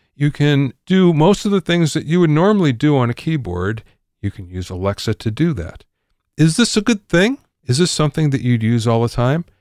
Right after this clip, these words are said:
I personally don't think I would because, first of all, I'm just one of those guys that I don't really need a personal assistant, and I don't use it all that much. When I'm driving, I use it, but other than that, I don't.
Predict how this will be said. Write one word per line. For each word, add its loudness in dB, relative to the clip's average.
I 0
personally 2
don't 2
think -2
I 2
would -2
because, 2
first -4
of -10
all, 0
I'm -6
just -6
one 0
of 2
those 2
guys 2
that -2
I 0
don't 0
really 2
need 0
a -8
personal -6
assistant, -8
and -16
I -8
don't -8
use -4
it -8
all 0
that -2
much. 0
When -6
I'm -4
driving, 2
I 0
use -2
it, -2
but -12
other 0
than -4
that, -2
I 0
don't. -2